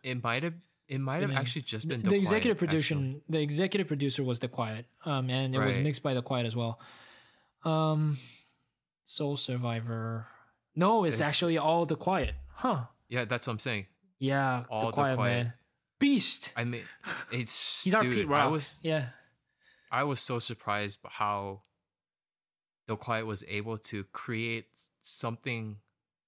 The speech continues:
Speaker 1: like this, you know, because he's not used to these types of beats. Be-, we, we know he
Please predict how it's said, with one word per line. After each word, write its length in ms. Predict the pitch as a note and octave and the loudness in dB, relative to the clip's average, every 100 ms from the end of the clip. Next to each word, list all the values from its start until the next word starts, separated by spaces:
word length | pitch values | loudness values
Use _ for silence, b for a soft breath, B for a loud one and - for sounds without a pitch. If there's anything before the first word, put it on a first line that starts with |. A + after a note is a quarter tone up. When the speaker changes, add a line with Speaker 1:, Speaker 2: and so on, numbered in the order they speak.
| _ _ _ _ - | _ _ _ _ -6
Speaker 1:
like 260 | G#2 G#2+ | -4 -4
this, 220 | - F2+ G#2+ | -6 -6 -4
you 100 | G2 | -2
know, 140 | G#2 | -4
because 240 | G#2+ A#2+ | -4 -4
he's 160 | B2+ C#3 | -4 -2
not 160 | F#3+ C#3 | -4 -4
used 380 | A#2 B2+ B2 | -2 0 0
to 100 | - | 0
these 220 | A#2+ G#2+ - | -2 -2 -2
types 240 | G#2+ - | -6 -8
of 100 | G2+ | -8
beats. 260 | G#2+ G2 - | -4 -6 -6
Be-, 220 | A2 G#2+ _ - | -12 -12 _ -6
we, 180 | C3+ E3+ | -4 0
we 180 | D#3 F3+ | 0 0
know 300 | A#2+ C#3 D3+ | 0 0 -2
he 400 | - A#2 A2 | -4 -4 -4